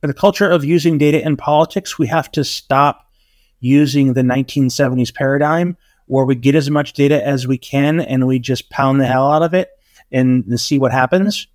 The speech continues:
And if we get that half percent positive response, we're doing good. We have to get away from that paradigm. It's turning people off.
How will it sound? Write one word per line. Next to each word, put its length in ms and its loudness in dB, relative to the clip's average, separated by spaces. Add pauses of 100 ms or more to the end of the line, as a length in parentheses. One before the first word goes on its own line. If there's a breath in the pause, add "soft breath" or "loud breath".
(380)
And 100 2
if 140 0
we 100 2
get 220 0
that 160 2
half 400 -2
percent 460 -2
positive 460 -2
response, 680 -2
we're 160 -2
doing 300 0
good. 340 2 (200)
We 160 -2
have 140 0
to 80 -10
get 160 0
away 160 2
from 160 -4
that 160 0
paradigm. 640 0 (240)
It's 200 -6
turning 380 0
people 320 0
off. 420 2